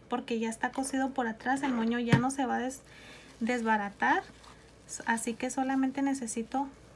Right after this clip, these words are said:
que se una bien por enfrente para poder poner mi listón. Mientras voy a ir haciendo mi base.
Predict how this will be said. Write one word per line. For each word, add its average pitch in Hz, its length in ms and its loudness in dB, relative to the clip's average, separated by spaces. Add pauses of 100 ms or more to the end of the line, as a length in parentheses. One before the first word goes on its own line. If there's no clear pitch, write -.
(100)
que 240 120 -2
se 226 180 -4
una 226 280 2
bien 247 200 0
por 262 140 0
enfrente 226 460 0
para 254 280 -2
poder 208 300 -4
poner 226 360 0
mi 240 120 0
listón. 240 440 0 (1120)
Mientras 247 440 2
voy 262 180 2
a 262 80 0
ir 269 100 0
haciendo 269 440 0
mi 240 160 2
base. 254 360 -2